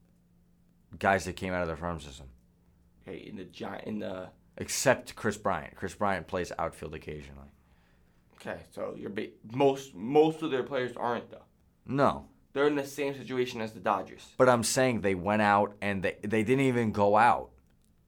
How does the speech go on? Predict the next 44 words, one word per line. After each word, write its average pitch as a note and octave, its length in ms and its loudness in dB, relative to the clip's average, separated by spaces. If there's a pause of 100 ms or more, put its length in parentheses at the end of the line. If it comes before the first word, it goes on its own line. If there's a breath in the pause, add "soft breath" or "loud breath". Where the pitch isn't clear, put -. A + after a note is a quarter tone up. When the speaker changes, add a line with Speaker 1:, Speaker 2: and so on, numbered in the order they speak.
(200)
Speaker 1:
They A#2+ 140 0
bi-, B2+ 280 2
they, B2 220 2
they A2+ 320 2
just F#2+ 220 -2
worked F2 460 -2
their G#2 160 2
team F#2+ 420 -6
really F#2+ 300 0
well. F2+ 460 0 (420 soft breath)
They, F#2+ 180 -2
they, G2 400 0
they G2+ 160 2
changed G#2+ 460 -4
the A2 100 0
dynamic G2 540 0
of D#2 100 -8
the E2 100 -8
program G2 520 0
and E2+ 80 -6
they E2+ 100 -4
changed G#2 380 -6
the F#2 60 -4
way F#2+ 160 0
the F2 120 -4
hitters F#2 320 -6
are F#2 40 -6
gonna F2 160 -6
approach F2+ 320 -8
the E2 80 -12
plate. F2 400 -6 (300 loud breath)
The F2 60 -8
Dodgers, A2 480 6 (240 loud breath)
you're A#2 180 2
good G2+ 260 2
enough C3 280 2
where G#2 120 4
you F#2 180 -2 (180)
really A2 300 4
don't G2 160 2
even F2+ 140 -2
have F2 180 0
to E2 80 -8
coach. - 380 -8